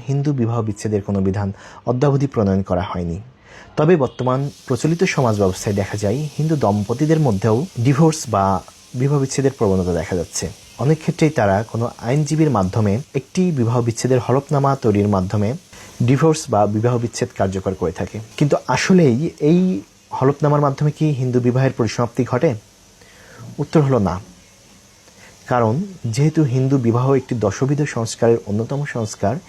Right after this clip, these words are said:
সেহেতু ধরে নেওয়া হয় হিন্দু বিবাহ একবার সম্পন্ন হলে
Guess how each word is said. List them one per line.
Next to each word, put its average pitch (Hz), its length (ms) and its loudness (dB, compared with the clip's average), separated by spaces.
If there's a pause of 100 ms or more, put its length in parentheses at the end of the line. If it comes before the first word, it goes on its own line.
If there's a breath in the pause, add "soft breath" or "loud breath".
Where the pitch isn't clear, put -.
(260 loud breath)
সেহেতু 151 360 0
ধরে 120 240 2
নেওয়া 139 260 2
হয় 110 180 2 (600 loud breath)
হিন্দু 160 240 4
বিবাহ 117 500 4 (440)
একবার 135 300 0
সম্পন্ন 113 440 -2
হলে 110 360 0